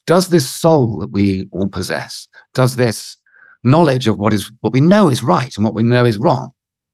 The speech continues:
where does that come from? Is that four hundred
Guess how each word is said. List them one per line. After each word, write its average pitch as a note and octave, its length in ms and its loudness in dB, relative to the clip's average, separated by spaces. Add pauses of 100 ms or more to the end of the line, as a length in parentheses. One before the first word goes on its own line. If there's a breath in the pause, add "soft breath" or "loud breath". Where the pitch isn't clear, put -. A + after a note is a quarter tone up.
(500)
where G3+ 120 0
does A#3 80 -4
that F#3 160 -2
come C3+ 200 -4
from? - 280 -12 (220 soft breath)
Is B2+ 140 0
that F3 360 0 (240)
four D#3+ 240 2
hundred C3 400 2